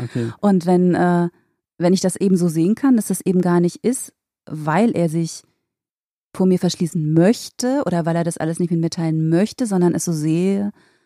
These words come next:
Speaker 2: dass er das im Moment nicht anders kann, also dass es seine Strategie ist, hilft mir das dann auch schon, weil ich das dann von der ganz persönlichen Ebene eben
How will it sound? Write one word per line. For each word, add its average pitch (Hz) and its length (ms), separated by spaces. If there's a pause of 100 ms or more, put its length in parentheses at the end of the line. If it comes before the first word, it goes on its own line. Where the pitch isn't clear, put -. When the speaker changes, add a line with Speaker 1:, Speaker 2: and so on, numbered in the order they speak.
(100)
Speaker 2:
dass 175 160
er 175 180
das 180 160
im 185 120
Moment 175 400 (120)
nicht 165 380
anders 156 720 (320)
kann, 208 320
also 170 160
dass 160 120
es 160 120
seine 170 240
Strategie 180 600
ist, 269 240 (280)
hilft - 280
mir 196 140
das 196 160
dann 180 140
auch 175 180
schon, 160 360 (260)
weil 190 80
ich - 80
das 170 120
dann 175 160
von 175 100
der 170 100
ganz 170 200
persönlichen 170 500
Ebene 165 360
eben 165 720